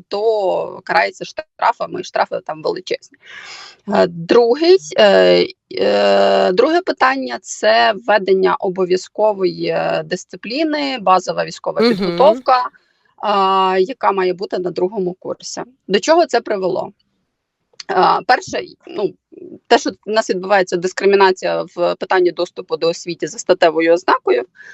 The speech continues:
Speaker 1: тому що ді-, дівчата вступають, е, у вузи без цієї вимоги, а хлопці з цією вимогою. Тепер уявіть, е, сім'ю, яка там, наприклад, в двадцять другому році, хлопчику було тринадцять-чотирнадцять років, вони проживають в Німеччині, е,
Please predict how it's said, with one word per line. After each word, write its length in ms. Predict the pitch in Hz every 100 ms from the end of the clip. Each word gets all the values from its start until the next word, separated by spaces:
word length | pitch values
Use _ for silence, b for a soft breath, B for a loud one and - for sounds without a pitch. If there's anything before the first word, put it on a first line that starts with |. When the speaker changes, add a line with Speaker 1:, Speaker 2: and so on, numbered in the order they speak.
| B
Speaker 1:
тому 180 | 190 190
що 140 | -
ді-, 220 | 180 196 -
дівчата 480 | 180 185 - 190 185
вступають, 680 | - 185 185 175 165 175 -
е, 300 | 202 165 165
у 180 | - 180
вузи 480 | 175 170 165 156 - 302 -
без 560 | 160 185 170 - - _ _
цієї 400 | - 277 285 294
вимоги, 440 | 277 294 277 330 - B B B -
а 360 | 190 180 180
хлопці 640 | - 208 262 - 226 220 185 _ _ _ _ _ -
з 320 | 185 196 196 -
цією 420 | 151 147 147 -
вимогою. 500 | - - 190 190 -
Тепер 240 | - 185 294
уявіть, 440 | 269 233 262 -
е, 1040 | - 180 180 175 - - 87 87 - - 185
сім'ю, 480 | - 208 220 359
яка 360 | 311 - 196 185
там, 240 | 180 170
наприклад, 420 | 165 175 175 175 185
в 40 |
двадцять 280 | 180 185 180
другому 360 | 185 185 185 190
році, 460 | 302 370 - 214 - b b b
хлопчику 480 | - 208 - - 185
було 240 | 175 175
тринадцять-чотирнадцять 1120 | 175 196 196 185 185 - - - 175 170 190 190
років, 440 | 330 370 247 202
вони 200 | 190 196
проживають 640 | - 202 185 175 170 160 196
в 20 |
Німеччині, 640 | 202 285 415 - 233
е, 40 | 226